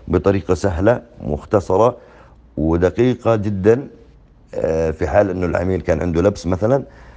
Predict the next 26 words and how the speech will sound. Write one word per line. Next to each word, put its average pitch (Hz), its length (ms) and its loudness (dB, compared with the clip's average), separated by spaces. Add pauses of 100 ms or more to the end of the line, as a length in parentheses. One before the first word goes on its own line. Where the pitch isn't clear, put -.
(460)
آه، 82 520 0 (280)
وشرح 101 360 2 (140)
أي 101 260 2
مصطلح 85 460 0
تأميني 92 440 0
زي 85 120 2
ما 85 120 -2
ذكرنا، 78 440 -2 (160)
آه، 78 220 -2
ممكن 87 320 -2
يكون، 80 400 -2 (140)
آه، 76 420 -4 (320)
يضلل 95 400 2
العميل 92 340 0
أو 82 340 0
ما 101 240 2
يعطيه 92 400 0 (160)
صورة 92 260 2
واضحة. 95 460 2 (1200)
ويجب 90 560 2
على - 80 0
الشركات 87 560 2 (200)
ومنسوبيها، 87 920 0 (520)
آه، 73 260 -4 (100)
إجابة 87 340 2 (160)
أي - 160 -4